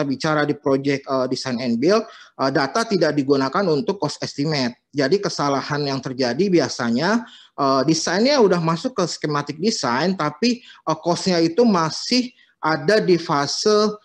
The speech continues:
eh, mungkin masih di konsep desain atau bahkan masih di client brief design. Itu yang menjadi, eh, permasalahan. Nah, ini, eh, dua slide terakhir.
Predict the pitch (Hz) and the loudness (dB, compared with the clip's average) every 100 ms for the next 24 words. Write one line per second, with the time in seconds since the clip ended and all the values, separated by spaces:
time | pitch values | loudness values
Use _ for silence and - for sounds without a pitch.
0 | _ - 160 151 151 156 151 151 151 135 | _ -4 0 4 4 4 4 4 2 0
1 | - 170 165 220 208 175 180 165 165 165 | -2 0 2 4 4 4 2 2 0 0
2 | 170 151 147 - 208 180 160 196 165 151 | -2 0 0 0 -2 -2 0 0 0 -2
3 | - 196 185 - 196 160 151 151 156 156 | 0 0 0 0 -4 -2 0 0 0 2
4 | 151 143 131 - 147 135 - 147 131 123 | 2 2 0 -6 -8 -8 -4 -2 -2 -2
5 | 123 175 156 139 127 120 151 170 - - | -2 0 0 0 -2 0 0 -2 -4 -20
6 | - 123 127 147 127 123 127 127 120 117 | -6 -6 -4 -4 -4 -4 -4 -6 -6 -10
7 | 113 _ _ _ _ _ _ _ _ _ | -12 _ _ _ _ _ _ _ _ _
8 | _ _ _ _ _ - - 151 180 233 | _ _ _ _ _ -12 -4 0 4 4
9 | 170 160 151 147 143 139 _ _ _ _ | 4 2 4 2 0 -6 _ _ _ _
10 | _ _ _ _ _ _ 123 151 156 156 | _ _ _ _ _ _ 0 2 4 2
11 | 165 165 160 139 123 160 208 | 0 0 -2 -2 0 0 0